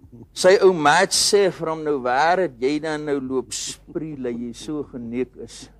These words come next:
Hy sê, "Nee, ek het nie gat spree nie. Gistermôre binne in die kerk." Hulle sê vir hom, <laughs> "Man, moenie kerk praat nie, jy weet." Uh,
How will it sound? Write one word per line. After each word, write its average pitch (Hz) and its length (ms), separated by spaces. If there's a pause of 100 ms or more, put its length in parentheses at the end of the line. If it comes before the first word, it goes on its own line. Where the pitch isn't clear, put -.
(1600)
Hy 139 140
sê, 202 280
"Nee, 202 280
ek 190 100
het 175 180
nie 190 140
gat - 380
spree 127 440
nie. 107 220 (600)
Gistermôre 135 1120
binne 123 580
in 104 200
die 95 120 (120)
kerk." - 240 (1400)
Hulle 117 220
sê 143 280
vir 139 140
hom, 127 160 (160)
<laughs> 127 880
"Man, 120 140
moenie 123 260
kerk 104 300
praat 101 300
nie, 110 180
jy 117 100
weet." - 180 (2750)
Uh, 131 340